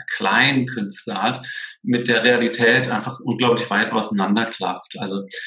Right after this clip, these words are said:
da, da ruft dich jemand an und sagt halt, „Kannst du am zwölften vierten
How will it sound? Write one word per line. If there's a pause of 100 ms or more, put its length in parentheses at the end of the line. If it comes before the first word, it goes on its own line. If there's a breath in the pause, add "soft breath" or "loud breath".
(200 loud breath)
da,
da
ruft
dich
jemand
an
und
sagt
halt,
„Kannst
du
am
zwölften
vierten